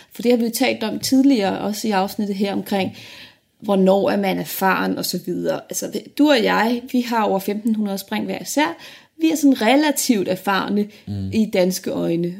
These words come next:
Speaker 1: Og nu, nu har vi jo så, eller jeg har lige snakket med Kate for nylig, så i forhold til hende er jeg jo total nybegynder.
Speaker 2: Mhm.
Speaker 1: Men i forhold til danske standarder, så, så er jeg der, hvor jeg har været i sporten nogle år.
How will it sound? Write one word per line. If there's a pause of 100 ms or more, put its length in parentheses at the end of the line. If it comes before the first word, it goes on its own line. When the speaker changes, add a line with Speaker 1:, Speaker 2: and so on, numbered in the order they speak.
Speaker 1:
Og
nu,
nu
har
vi
jo
så,
eller
jeg
har
lige
snakket
med
Kate
for
nylig,
så
i
forhold
til
hende
er
jeg
jo (100)
total
nybegynder.
Speaker 2:
Mhm.
Speaker 1:
Men
i
forhold
til
danske
standarder,
så,
så
er
jeg
der,
hvor
jeg (220)
har
været
i
sporten
nogle
år.